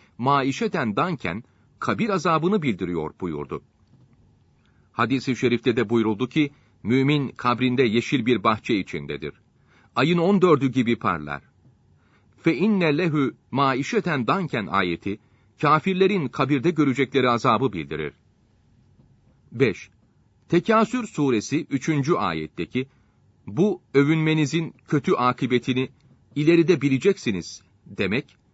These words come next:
ölürken demektir. Dördüncü ayetindeki, "Yine ileride bileceksinizse" kabirde demektir. Altı. Ölüyken sizi diriltti. Tekrar öldürecek, tekrar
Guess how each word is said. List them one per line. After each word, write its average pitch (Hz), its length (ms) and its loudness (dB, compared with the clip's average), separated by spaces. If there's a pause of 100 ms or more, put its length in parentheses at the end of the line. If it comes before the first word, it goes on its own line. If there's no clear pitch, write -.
(400)
ölürken 151 640 -2
demektir. 76 460 -10 (920)
Dördüncü 110 420 0
ayetindeki, 113 920 0 (280)
"Yine 202 300 0
ileride 131 500 2
bileceksinizse" 135 880 -2 (340)
kabirde 110 480 0
demektir. 71 520 -10 (1400)
Altı. 117 400 -4 (720)
Ölüyken 170 640 4
sizi 139 400 0
diriltti. 107 600 0 (460)
Tekrar 147 380 4
öldürecek, 90 760 -2 (380)
tekrar 175 440 4